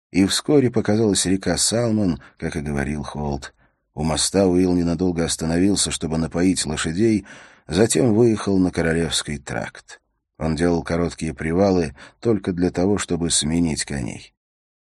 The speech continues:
Наступал сумрак. Тени удлинялись, и деревья, нависавшие над дорогой,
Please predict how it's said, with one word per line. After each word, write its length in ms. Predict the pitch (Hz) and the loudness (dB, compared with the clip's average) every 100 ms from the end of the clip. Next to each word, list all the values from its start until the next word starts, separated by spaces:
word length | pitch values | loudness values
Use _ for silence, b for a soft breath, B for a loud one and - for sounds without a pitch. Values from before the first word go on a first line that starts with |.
| _ _ _ _ _ _ - | _ _ _ _ _ _ -2
Наступал 520 | 92 - 139 104 85 | 2 4 2 4 2
сумрак. 720 | - 107 104 101 95 - - - _ _ _ | 2 2 2 2 -2 -6 -8 -16 _ _ _
Тени 300 | - 117 107 | 4 6 6
удлинялись, 720 | 78 69 76 85 113 101 76 | 2 0 0 2 2 2 0
и 60 | 73 | -2
деревья, 480 | 78 90 120 101 85 | 2 4 4 4 2
нависавшие 600 | 78 78 92 95 - 82 | 0 0 2 0 0 -2
над 180 | 82 73 | -2 -2
дорогой, 560 | 85 101 98 90 73 | -2 0 2 2 0